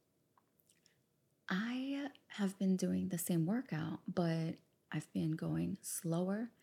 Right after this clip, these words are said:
and I'll listen to meditation music instead of, like, some hardcore hip hop or, like, some reggaeton or something, you know. I just played meditation and,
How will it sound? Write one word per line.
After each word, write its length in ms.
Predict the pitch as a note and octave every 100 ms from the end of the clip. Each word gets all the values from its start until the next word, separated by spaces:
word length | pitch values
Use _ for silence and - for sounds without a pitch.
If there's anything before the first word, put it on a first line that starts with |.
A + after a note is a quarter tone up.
| - - -
and 160 | E3+ E3+
I'll 120 | E3
listen 320 | F3 - G3
to 460 | - F#3 F3 E3+ -
meditation 680 | F3 D#3+ D#3 - G#3+ - E3
music 380 | D#3 D3 D3+ D3
instead 300 | D3 - D3
of, 140 | C#3+
like, 140 | C#3+ -
some 200 | - C#3+
hardcore 520 | C#3+ D3 - D3 C#3+ -
hip 300 | D#3 F3+ -
hop 200 | D3+ A#3+ - _ _ -
or, 580 | G3 E3+ E3 D#3+ D#3+ -
like, 420 | - - - - - -
some 260 | - -
reggaeton 600 | - - - - - -
or 40 | -
something, 440 | - G#2 - -
you 140 | - -
know. 180 | - - - - - - - - _ _ -
I 400 | G#3 A3 B3 B3
just 800 | - G#3+ G3+ F#3+ F#3+ - - - _ _ _ _ _ - _ _ _ _ _ _ _ _ _ _ -
played 380 | - F#3+ E3 E3+
meditation 920 | E3+ F3 F#3 - - - - G#3 G3+ - _ -
and, 640 | F#3 E3+ E3 E3+ F3 -